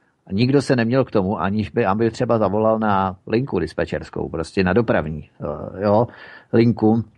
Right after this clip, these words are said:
co se děje. No a tak prostě já, když tam přijela tramvaj naproti, no tak jsem běžel naproti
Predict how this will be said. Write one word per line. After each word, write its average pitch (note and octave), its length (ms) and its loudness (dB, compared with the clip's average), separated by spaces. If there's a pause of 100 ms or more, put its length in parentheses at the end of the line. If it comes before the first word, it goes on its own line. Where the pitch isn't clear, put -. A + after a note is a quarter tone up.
(120)
co G#2+ 120 -2
se G#2 180 0
děje. G#2 380 4 (720)
No G#2+ 160 0
a A#2+ 260 2 (320)
tak A2 180 -4
prostě A#2+ 540 0
já, G2+ 480 0 (140)
když G#2+ 260 -10
tam A2+ 140 -2
přijela A#2+ 260 0
tramvaj G#2+ 320 -4
naproti, G#2 540 -2
no A#2+ 80 -2
tak A2 180 -2
jsem A2+ 200 -2
běžel G#2 280 0
naproti A#2 560 0